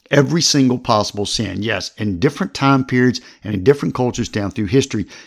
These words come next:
individuals have faced different temptations. What the Bible is saying is, though,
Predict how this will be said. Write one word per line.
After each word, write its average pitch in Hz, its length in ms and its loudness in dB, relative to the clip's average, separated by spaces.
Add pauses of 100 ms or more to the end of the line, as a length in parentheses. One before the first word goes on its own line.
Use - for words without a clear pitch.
(100)
individuals 139 760 2 (180)
have 117 220 -2
faced 113 640 -2
different 143 420 0 (240)
temptations. - 1040 -4 (600)
What 107 120 -2
the - 80 -4
Bible 143 500 2
is 120 120 4
saying 113 400 -2
is, 107 160 -4
though, 107 260 0